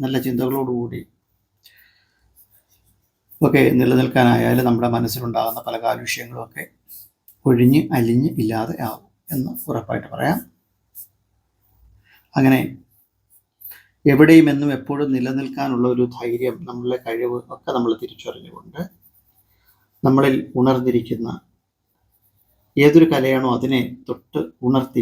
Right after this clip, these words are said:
വീണ്ടും ഉണർത്തി വെച്ചുകൊണ്ട് അല്ലെങ്കിൽ അതിനെ കുറച്ചുകൂടെ പരിപോഷിപ്പിച്ചുകൊണ്ട് നമുക്ക് മുൻപോട്ട് പോയാൽ ഒരുപക്ഷെ നമ്മൾ കുറച്ച്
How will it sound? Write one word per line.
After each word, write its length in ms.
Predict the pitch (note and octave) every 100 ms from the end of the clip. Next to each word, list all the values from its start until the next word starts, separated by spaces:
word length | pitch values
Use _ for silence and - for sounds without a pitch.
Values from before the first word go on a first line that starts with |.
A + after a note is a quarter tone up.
| A#2
വീണ്ടും 300 | D3 D#3+ D3+
ഉണർത്തി 260 | C3+ B2+ A#2+
വെച്ചുകൊണ്ട് 440 | A2+ - A#2 G#2 - _ _ _ _ _ _ _ _ _ _ _ _ -
അല്ലെങ്കിൽ 220 | C3 C3+
അതിനെ 140 | C3+ C3+
കുറച്ചുകൂടെ 300 | C3+ C3 C3+
പരിപോഷിപ്പിച്ചുകൊണ്ട് 920 | C3+ B2 B2 C#3+ - D3+ B2 C3 B2+ A#2+
നമുക്ക് 300 | A2+ G#2+ - A2+ - _ _ _ _ _ _ _ _ _
മുൻപോട്ട് 400 | B2+ A#2+ A#2+ B2 A#2
പോയാൽ 320 | A#2 A#2 A#2+ E3+ - - _ _ _ _ _ _ _ _
ഒരുപക്ഷെ 340 | D3+ D3 D#3 E3 D3+
നമ്മൾ 160 | C#3 D3 D3 - _ _ _ _ _ _ _ -
കുറച്ച് 220 | D3 -